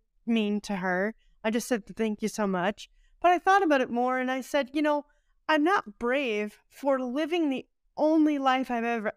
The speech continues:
ever known, right?" So I don't know anything different. I was born this way. There's no, <laughs> like, literally from the day I was born to right now, I, I know no other way than being a little bit slower.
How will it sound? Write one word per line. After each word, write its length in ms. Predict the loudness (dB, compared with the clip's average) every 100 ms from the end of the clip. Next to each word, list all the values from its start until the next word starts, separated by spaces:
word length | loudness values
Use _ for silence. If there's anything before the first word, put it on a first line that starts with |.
| _
ever 400 | 2 2 2 0
known, 420 | 0 -2 -4 -10 -16 _ _ _ _
right?" 380 | 0 2 0 -6
So 180 | -6 0
I 120 | 2
don't 320 | 4 2 2 2
know 220 | 2 4
anything 440 | 2 0 -2 -2
different. 340 | -2 -4 -2 0
I 80 |
was 220 | 0 -2 -4
born 380 | -2 0 2
this 240 | 0 -2 -2
way. 380 | 0 2 0 -6 _ _ -2
There's 220 | -2 2
no, 200 | 2 2 4 2
<laughs> 260 | 2 -10 -2
like, 200 | -2 0
literally 600 | 0 0 2 0 0 -2
from 180 | 2 2
the 100 | 2
day 240 | 0 4
I 80 | 4
was 220 | 4 -4
born 380 | 0 2 2 -2
to 140 | -4 -2
right 280 | 0 0
now, 380 | 0 2 2 0 -6 _ _
I, 260 | 2 2 0 0
I 140 | 2
know 300 | 2 0 0
no 320 | 0 0 0
other 300 | 0 0 0
way 360 | 0 0 0 -2
than 260 | 0 0
being 380 | -2 -2 0 0
a 80 | 0
little 300 | -2 -2 -2
bit 260 | -2 -6 -8
slower. 560 | -12 -2 -2 -2 -6